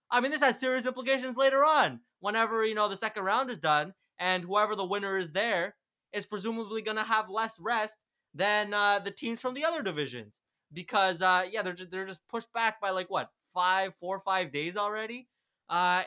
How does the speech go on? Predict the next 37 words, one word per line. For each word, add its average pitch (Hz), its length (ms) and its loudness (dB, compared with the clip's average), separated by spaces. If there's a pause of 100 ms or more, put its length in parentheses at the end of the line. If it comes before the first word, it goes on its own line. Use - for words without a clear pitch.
it 190 120 -6
makes 196 240 -6
no 180 120 -4
sense 151 280 -8
whatsoever. 113 640 -10 (320)
And 147 160 -8
so 151 240 2
I 151 180 0
just 170 160 -12
wanna 170 220 -4
call 147 220 -4
out 139 100 -6
the 131 100 -10
N 123 60 -8
H 123 180 -14
L 110 260 -10 (220)
for - 60 -18
some 123 320 -10
dumb 135 180 -4
fuck 135 240 -8
scheduling 113 480 -12
right 110 180 -12
now. 104 300 -14 (300)
Uh, 123 500 -4
yeah, 123 220 -10
it 117 60 -14
makes 151 160 -12
no 135 60 -16
sense. - 360 -16
Fucking - 240 -20
Christ. 107 420 -12
Vancouver, 185 400 -8
Calgary, 196 360 -2
who 240 260 -10
gives 294 220 -4
a 220 80 -2
damn? 123 320 -2